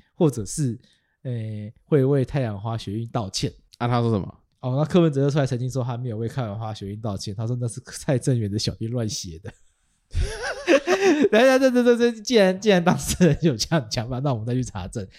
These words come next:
Speaker 1: 因为柯文哲现场讲的。然后那个黄国昌就说，诶，为了民主，他说那个陈述说的民主政治啊，求同存异本来就是必要的。那民进党一天到晚这样，他说，他说他相信台湾民众党不会像民政-，民进党一样是一个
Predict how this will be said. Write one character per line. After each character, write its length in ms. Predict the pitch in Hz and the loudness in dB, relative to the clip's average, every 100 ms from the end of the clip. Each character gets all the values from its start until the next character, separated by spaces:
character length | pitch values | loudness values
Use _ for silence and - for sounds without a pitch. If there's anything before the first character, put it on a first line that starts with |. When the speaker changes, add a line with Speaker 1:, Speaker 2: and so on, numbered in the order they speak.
| 170 | -2
Speaker 1:
因 60 | 165 | 2
为 100 | 165 | 2
柯 140 | 190 | 4
文 100 | 170 | 2
哲 80 | 131 | 2
现 120 | 123 | -2
场 160 | 135 117 | -4 -4
讲 240 | 117 82 | -6 -8
的。 140 | - 92 - - - - - | -10 -10 -8 -8 -12 -20 -4
然 80 | 135 | 4
后 80 | 165 | 6
那 100 | 190 | 8
个 180 | 185 165 | 8 8
黄 160 | 165 160 | 6 6
国 100 | 170 | 4
昌 140 | 160 | 6
就 80 | 170 | 4
说， 340 | 156 165 156 156 - _ | 6 6 6 2 -10 _
诶， 240 | - 151 147 | -2 0 4
为 160 | 202 | 6
了 80 | 185 | 6
民 180 | 156 165 | 6 2
主， 120 | 147 127 131 | -2 -4 0
他 140 | 165 | 2
说 200 | 175 180 170 | 4 2 0
那 80 | 160 | -2
个 240 | 160 147 | 2 4
陈 200 | 127 160 | 4 4
述 80 | 185 | 4
说 120 | 190 | 2
的 120 | 160 160 | 2 2
民 120 | 147 | 0
主 80 | 120 | -2
政 220 | 143 127 | -2 -4
治 160 | 135 | -4
啊， 100 | 107 | -4
求 240 | 107 - 135 | -4 -2 -2
同 240 | 139 117 | 0 -4
存 240 | 110 123 117 | -4 -4 -4
异 160 | 135 117 | -4 -6
本 140 | - | -6
来 100 | 82 | -8
就 140 | 90 113 | -6 -6
是 100 | 117 | -6
必 320 | - 101 92 | -8 -10 -8
要 200 | 107 85 78 | -6 -6 -8
的。 140 | 85 123 | -6 -4
那 100 | 123 | -2
民 160 | 113 | -4
进 160 | 123 123 | -6 -6
党 160 | 98 | -6
一 60 | 113 | -6
天 140 | 117 | -6
到 80 | 113 | -6
晚 100 | 95 | -8
这 80 | 107 | -8
样， 100 | 107 _ _ | -12 _ _
他 120 | - 135 | -6 -2
说， 260 | 143 143 - _ _ | -2 -4 -8 _ _
他 120 | 147 | 0
说 100 | 151 | 2
他 140 | 156 | 2
相 120 | 156 156 | 2 2
信 140 | 156 | 0
台 80 | 139 | 0
湾 140 | 131 | 0
民 100 | 131 | 0
众 140 | 139 127 | -2 -4
党 180 | 92 | -6
不 100 | 90 | -6
会 140 | 113 123 | -4 -4
像 240 | 131 123 | -4 -6
民 100 | 110 | -6
政-， 160 | 110 120 | -8 -8
民 120 | 117 | -8
进 140 | 117 123 | -8 -8
党 220 | 107 92 | -8 -10
一 20 | |
样 160 | 117 107 | -10 -10
是 160 | 101 | -10
一 80 | 117 | -10
个 260 | 107 101 | -8 -10